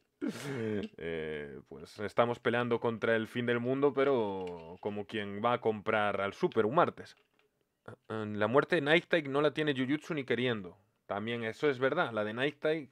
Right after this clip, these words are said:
la de Night Tai fue un personaje que, que tuvo una muerte muy bonita. Eso sí que, sí que es cierto. Bastante mejor que, que varias de Jujutsu.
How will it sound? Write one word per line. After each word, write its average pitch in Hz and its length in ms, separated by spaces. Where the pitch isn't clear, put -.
la 107 300
de 104 80
Night 113 380
Tai 143 300
fue 117 280
un 113 140
personaje 120 480
que, 98 260
que 98 120
tuvo 117 160
una 107 100
muerte 120 280
muy 107 220
bonita. 95 400
Eso 95 220
sí 98 140
que, 90 720
sí 101 120
que 104 100
es - 80
cierto. - 320
Bastante 107 600
mejor 123 420
que, 95 540
que 101 100
varias 107 320
de 98 120
Jujutsu. 92 420